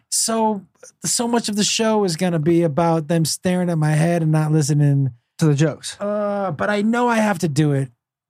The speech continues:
Speaker 2: I mean, you
Speaker 1: I just
Speaker 2: don't.
Speaker 1: know. I do. I do. I just want to. I just want to. I'm,
Speaker 2: Okay,
Speaker 1: I'm
Speaker 2: want to and have to are two different things.
Speaker 1: I, it's my forehead, guys. I'm ready for it, dude.
Speaker 2: I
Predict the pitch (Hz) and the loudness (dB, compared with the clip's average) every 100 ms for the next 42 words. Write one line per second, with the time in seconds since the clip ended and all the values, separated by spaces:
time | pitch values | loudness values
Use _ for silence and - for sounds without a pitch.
0 | _ _ _ _ _ _ - 202 165 - | _ _ _ _ _ _ 0 2 2 2
1 | 247 - 160 147 139 160 202 208 185 135 | 0 0 0 0 0 -2 0 0 0 0
2 | 131 135 131 123 170 165 131 156 170 127 | 0 0 0 0 -2 -2 0 0 0 -2
3 | 85 _ _ _ _ _ _ 170 185 151 | -6 _ _ _ _ _ _ -2 0 0
4 | 156 165 165 127 90 92 226 196 202 254 | 0 2 0 -2 -6 -2 0 2 2 2
5 | 277 262 214 185 226 233 - 160 151 185 | 0 0 0 0 -2 -2 0 0 0 0
6 | 175 151 147 147 - - 208 208 - _ | 0 0 0 -2 -6 -2 -2 -2 -6 _
7 | 247 233 240 226 214 214 170 147 139 123 | -2 0 -2 -2 0 0 -2 -2 -2 -2
8 | 117 120 110 - 202 277 330 302 320 330 | -4 -10 -8 -2 2 2 0 0 2 0
9 | 247 160 135 113 131 120 117 120 269 302 | 0 0 0 0 -2 -2 -2 0 2 2
10 | 320 330 330 339 349 302 | 0 2 0 0 -2 -6